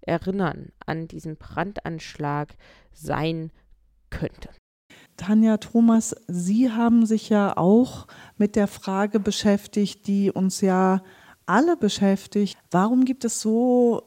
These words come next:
Speaker 2: wenig Erinnerung an diesen Brandanschlag als einen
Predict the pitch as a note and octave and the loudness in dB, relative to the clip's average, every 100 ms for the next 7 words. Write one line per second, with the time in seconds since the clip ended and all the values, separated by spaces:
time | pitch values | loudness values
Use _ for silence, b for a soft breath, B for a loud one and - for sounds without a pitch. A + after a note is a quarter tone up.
0 | - D#3+ E3 G#3+ C4 B3+ A3+ - - - | -10 -6 0 2 4 4 4 -2 -12 -20
1 | - G3+ G#3 G#3+ B3 C4 F3+ E3 E3 - | -8 -4 -2 2 4 4 2 -4 -6 -6
2 | F3 F3+ E3 F#3 G3 F#3+ F#3 F3+ - - | -2 -2 -4 -4 0 2 2 0 -2 -6
3 | D#3+ D3+ G3 B3+ - A3 - - G3+ G#3 | -6 -2 2 2 2 0 0 -2 0 0
4 | G#3 - F3 F#3 F#3 - - F3+ F#3 F#3+ | -2 -8 -4 -4 -4 -8 -6 -2 0 0
5 | F#3+ | -2